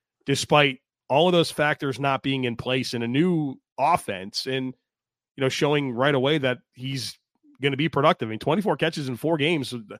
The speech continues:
I hate to do math, but, I mean, that's a lot. That's a, that's gonna push for, if he stays on that path, I mean, close to a hundred catches. I mean,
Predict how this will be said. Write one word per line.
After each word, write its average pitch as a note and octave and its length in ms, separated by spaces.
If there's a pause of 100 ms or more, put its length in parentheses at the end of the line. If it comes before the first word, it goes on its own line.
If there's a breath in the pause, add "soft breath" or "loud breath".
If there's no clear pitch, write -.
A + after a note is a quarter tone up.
(320)
I A2+ 60
hate D#3 160
to D#3 80
do D3+ 140
math, E3 280
but, B2 160
I B2 60
mean, B2 140
that's C#3 180
a D3 60
lot. D3 360
That's C3+ 260
a, C3 200 (160)
that's C#3 200
gonna D#3 200
push E3 240
for, C#3+ 360 (760)
if A#2+ 160
he D3 120
stays D#3 320
on D3 140
that C#3+ 180
path, C#3 400
I A#2 40
mean, A#2 360 (1160)
close D3 220
to D#3+ 100
a C#3 60
hundred D#3+ 220
catches. D#3 420 (160)
I C3 40
mean, C3 360